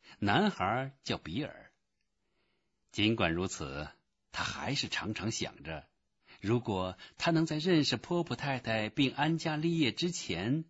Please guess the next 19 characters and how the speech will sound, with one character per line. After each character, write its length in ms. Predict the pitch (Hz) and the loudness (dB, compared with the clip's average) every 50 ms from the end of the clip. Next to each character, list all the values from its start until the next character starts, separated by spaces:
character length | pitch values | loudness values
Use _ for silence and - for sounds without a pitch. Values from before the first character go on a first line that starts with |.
| _ _ _ - - - - - | _ _ _ -20 -20 -20 -10 -6
亲 400 | - - - 233 240 240 233 196 | -6 0 4 8 8 10 10 8
眼 200 | 139 107 101 113 | 6 4 4 4
目 260 | 165 202 185 165 127 | 4 4 4 2 2
睹 180 | - 110 107 | 2 0 0
这 120 | 101 139 131 | 0 0 -2
世 260 | - - - 208 151 | -2 0 0 0 2
界 160 | - 143 135 | 2 2 0
上 340 | - - 139 131 123 117 117 - - - - _ | 2 2 2 2 2 0 -2 -6 -14 -20 -20 _
其 440 | - - - - - 90 120 175 - | -8 -6 -4 -4 -2 -2 -2 -2 -2
他 280 | - - - 196 196 | -2 -2 -2 0 0
一 220 | 202 185 135 104 95 | 2 2 2 0 0
些 220 | - - 117 117 | -2 -2 -2 -2
什 140 | - - 107 | 0 -2 -2
么 80 | 123 123 | -4 -4
特 320 | - - - 214 156 117 | -6 -4 -2 0 0 0
别 320 | - - 78 78 98 143 175 | 0 -2 -6 -4 -2 -2 0
的 120 | - 165 | 0 0
事 200 | - - - 113 | 0 0 0 -2
物， 260 | 90 76 71 71 - | -2 -4 -6 -8 -12